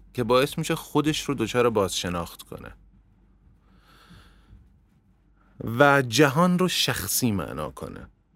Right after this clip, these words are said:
اصلاً برعکس اون چیزی که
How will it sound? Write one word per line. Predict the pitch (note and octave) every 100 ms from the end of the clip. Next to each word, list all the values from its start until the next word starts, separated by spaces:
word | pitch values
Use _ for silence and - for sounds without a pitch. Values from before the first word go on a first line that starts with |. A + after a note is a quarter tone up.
| _ _ _ _ _ _ _ _ _ _ _ _ _ _ _ _ _ _ _ _ _ -
اصلاً | D3 - G#3 G3+ - _ _ _ _ _ -
برعکس | A#2 A2 B2 - D3+ - -
اون | D3+ D3
چیزی | C#3 - C#3+ A#2+ B2+
که | - B2 A#2 A#2 A2